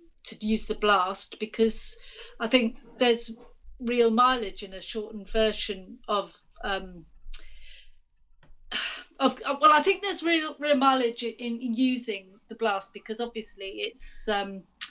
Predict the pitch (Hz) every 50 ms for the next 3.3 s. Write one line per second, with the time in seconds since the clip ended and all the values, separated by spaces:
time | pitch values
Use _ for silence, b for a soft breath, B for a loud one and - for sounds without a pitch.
0 | B B B B B B B B - 233 226 233 233 226 - - 233 220 208 202
1 | 202 196 202 - 196 196 214 214 208 202 196 - - 196 202 202 202 196 196 -
2 | 208 202 196 202 196 190 190 196 190 190 - - - 208 202 185 - - 202 190
3 | - - - 190 185 208